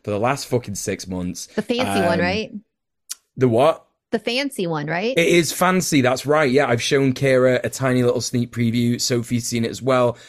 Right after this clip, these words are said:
Speaker 1: I've spoken about it on the phone with Sophie actually the other day.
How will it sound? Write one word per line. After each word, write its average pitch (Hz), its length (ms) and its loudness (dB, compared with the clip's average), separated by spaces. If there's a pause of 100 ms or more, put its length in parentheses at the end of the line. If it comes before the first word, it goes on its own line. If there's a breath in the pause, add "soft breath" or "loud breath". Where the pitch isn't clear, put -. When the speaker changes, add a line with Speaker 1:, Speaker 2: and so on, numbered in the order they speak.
(120 loud breath)
Speaker 1:
I've - 80 -10
spoken 117 300 -2
about 107 300 -2
it 110 200 -2
on 107 120 -4
the 104 60 -8
phone 101 240 -6
with 95 100 -8
Sophie 101 300 -6
actually 101 360 -8
the 95 80 -6
other 92 100 -8
day. 120 340 0